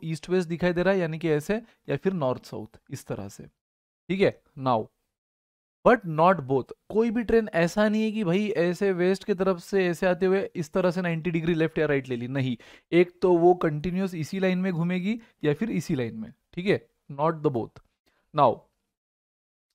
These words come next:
अब यहाँ से चीजें समझो, गाइस, यहाँ से अच्छी चीजें समझो।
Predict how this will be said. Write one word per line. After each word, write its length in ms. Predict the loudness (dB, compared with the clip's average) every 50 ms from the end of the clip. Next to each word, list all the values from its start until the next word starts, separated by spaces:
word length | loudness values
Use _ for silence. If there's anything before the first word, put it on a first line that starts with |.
| _ -14 -10
अब 80 | -6
यहाँ 280 | -2 -2 0 2 0 0
से 140 | 0 -2 -6
चीजें 300 | -6 -6 -4 -2 -2 -4
समझो, 340 | -4 -6 -10 -8 -8 -10 -10
गाइस, 300 | -10 -14 -16 -14 -8 -6
यहाँ 240 | -6 -2 -2 -2
से 100 | 0 -2
अच्छी 260 | -2 -4 -4 -6 -6 -4
चीजें 240 | -4 -4 -4 -4
समझो। 360 | -4 -6 -8 -6 -6 -6 -6